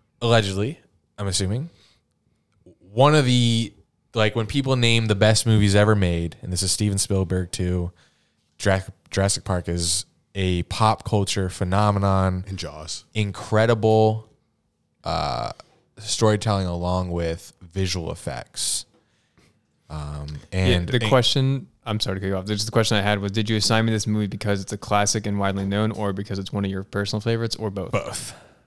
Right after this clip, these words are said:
Speaker 3: Okay.
Speaker 1: Yes. Like, I am obsessed with this movie, and it is just ingrained in our culture, and the fact that you haven't seen it is great for this segment. So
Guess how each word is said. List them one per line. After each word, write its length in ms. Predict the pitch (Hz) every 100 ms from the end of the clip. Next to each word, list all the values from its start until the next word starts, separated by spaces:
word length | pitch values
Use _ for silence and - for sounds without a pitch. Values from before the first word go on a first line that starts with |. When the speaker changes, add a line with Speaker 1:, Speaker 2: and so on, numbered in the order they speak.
| _
Speaker 3:
Okay. 120 | - - _ _ _ _ -
Speaker 1:
Yes. 560 | - - - - - - -
Like, 160 | -
I 200 | 80 -
am 180 | 62 123
obsessed 580 | - - - 156 143 -
with 100 | 123
this 220 | 117 -
movie, 500 | 113 110 107 104 101
and 320 | 101 101 101
it 120 | 92
is 260 | 90 87 85
just 540 | - 82 80 - - - -
ingrained 640 | 98 90 87 98 95 90
in 100 | 85
our 120 | 73 -
culture, 640 | - 98 92 - 85 85
and 140 | 87
the 40 | 85
fact 260 | - 90
that 60 | 85
you 40 |
haven't 160 | 82 76
seen 300 | - 92 85
it 100 | 76
is 140 | -
great 500 | - 90 90 98 -
for 220 | - -
this 160 | 76 78
segment. 520 | - - - 53 -
So 400 | - 78 76 65